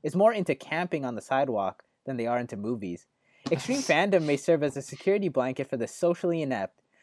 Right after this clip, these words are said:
who uses extreme structure as a substitute for social skills. If you are Luke Skywalker and she is Princess Leia,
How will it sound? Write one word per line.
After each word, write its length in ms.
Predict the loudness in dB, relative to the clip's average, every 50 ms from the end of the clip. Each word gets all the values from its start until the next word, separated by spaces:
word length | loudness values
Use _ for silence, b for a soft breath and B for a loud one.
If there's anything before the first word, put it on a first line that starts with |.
| _ _ _ 2
who 60 | 4
uses 320 | 4 4 4 2 0 0
extreme 420 | -2 -4 -4 -8 -10 -6 -4 -4 -4
structure 500 | -6 -10 -4 0 2 2 2 2 2 2
as 160 | 2 2 0
a 40 | -4
substitute 580 | -4 -2 -2 -2 -2 -6 -10 -6 -4 -4 -4 -4
for 80 | -6
social 360 | -4 -2 0 0 0 -2 -4
skills. 420 | -6 -4 -6 -6 -6 -6 -8 -12 _ _ _ _ _ _ _ 2
If 140 | 2 4 6
you 180 | 6 8 10
are 120 | 12 12 12
Luke 160 | 12 10 6
Skywalker 720 | 6 6 8 8 8 8 8 6 4 4 2 0 -4 -4 -4 _
and 140 | -8 -6 -6
she 260 | -8 -4 -2 0 0
is 80 | 0 -2
Princess 420 | -2 -6 -8 -4 -4 -4 -4 0
Leia, 380 | 2 4 6 6 6 4 0